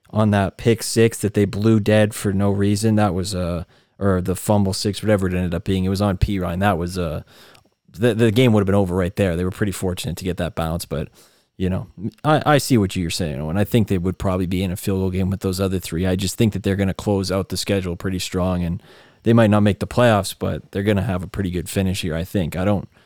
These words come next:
see them falling off, even though they lost today. Um, did you learn anything about those Frisk teams that are left, Alex? You want anything on Miami, Cleveland, Pittsburgh, who are gonna be without,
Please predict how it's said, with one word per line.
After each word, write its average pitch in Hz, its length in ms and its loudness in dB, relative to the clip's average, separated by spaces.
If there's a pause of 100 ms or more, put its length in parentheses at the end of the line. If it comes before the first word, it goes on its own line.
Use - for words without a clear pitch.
(200)
see 110 220 0
them 95 320 0
falling 92 400 0
off, 90 300 0
even 92 180 -2
though 87 100 0
they 85 120 -2
lost 90 400 -2
today. 82 320 -4 (440)
Um, 85 540 -2 (140)
did 104 160 -4
you 110 160 4
learn 113 160 6
anything 110 340 4
about 110 220 2
those 107 160 2
Frisk - 360 -2
teams 110 260 2
that 110 120 0
are 107 60 2
left, 107 280 0
Alex? 113 360 -2
You 95 80 0
want 98 160 0
anything 98 320 -2
on 92 100 0
Miami, 95 460 0
Cleveland, 101 640 0 (420)
Pittsburgh, 107 580 2
who 107 100 0
are 104 100 4
gonna 101 180 2
be 104 100 2
without, 104 500 4